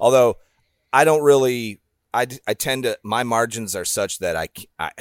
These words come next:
you know, ha-, giving discounts is, like, a big deal. So, like, I, I really have to think about it and go, "Okay, can I afford to, you know, knock this price down?" Because e-, when we started Revolution Project, the cost of steel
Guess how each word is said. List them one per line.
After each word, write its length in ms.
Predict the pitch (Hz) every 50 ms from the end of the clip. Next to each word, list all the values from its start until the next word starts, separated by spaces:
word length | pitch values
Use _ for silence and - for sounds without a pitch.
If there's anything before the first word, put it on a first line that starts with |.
| - - -
you 140 | - 107 98
know, 160 | 95 87 82
ha-, 240 | - - 110 104 110 - 92 _
giving 320 | - 127 131 127 131 117 92
discounts 540 | 98 107 104 - - 110 90 76 - -
is, 160 | 78 73 - 92
like, 160 | 85 - -
a 40 | 82
big 260 | 78 85 82 76 69
deal. 340 | 80 82 87 76 - - _
So, 200 | - - 85 78
like, 180 | 76 78 76 80
I, 240 | 82 82 82 76 - -
I 80 | - 82
really 320 | 82 80 87 87 82 82
have 160 | 78 82 76
to 80 | - 76
think 300 | - - 131 127 117 -
about 340 | 87 73 67 64 62 64 65
it 140 | 69 - -
and 180 | 80 78 76
go, 240 | 69 69 67 65 64 - 73
"Okay, 520 | 92 101 - - 117 110 101 98 95 92 _ _ _ _ _
can 320 | - - 127 123 123 127
I 140 | 127 117 113
afford 840 | 110 104 101 - - - 147 156 147 123 113 110 110 110 107 101 - _ _ _ _ _ _ _ _ _ _ _ _
to, 580 | - - 127 120 117 113 110 104 101 98 95 73 _ _ _ _ _ _ _ _ - 123 101
you 140 | 98 107 95
know, 100 | 92 87
knock 320 | 90 101 110 110 104 -
this 180 | - 110 92 90
price 420 | - - - 127 110 113 - -
down?" 260 | - 92 85 82 85 85
Because 440 | 85 - - 95 90 87 85 - - -
e-, 160 | 101 107 110
when 140 | 110 104 101
we 80 | 98 95
started 340 | - - 131 131 131 117
Revolution 540 | 110 104 98 90 92 95 92 87 - - 85
Project, 560 | - 95 90 85 85 80 87 87 85 82 _ _ _ _ _ -
the 80 | -
cost 360 | - - 131 123 120 117 - -
of 120 | 82 -
steel 580 | - - 120 127 135 120 95 85 85 85 82